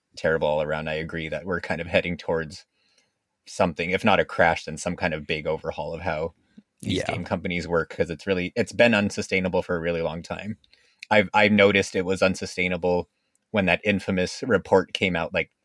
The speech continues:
Speaker 1: probably over ten years ago now, where Square Enix was like,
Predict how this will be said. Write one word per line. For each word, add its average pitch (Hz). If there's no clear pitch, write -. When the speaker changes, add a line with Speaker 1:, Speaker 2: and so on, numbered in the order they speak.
Speaker 1:
probably 90
over 80
ten 85
years 82
ago 82
now, 80
where 80
Square 87
Enix 80
was 85
like, 76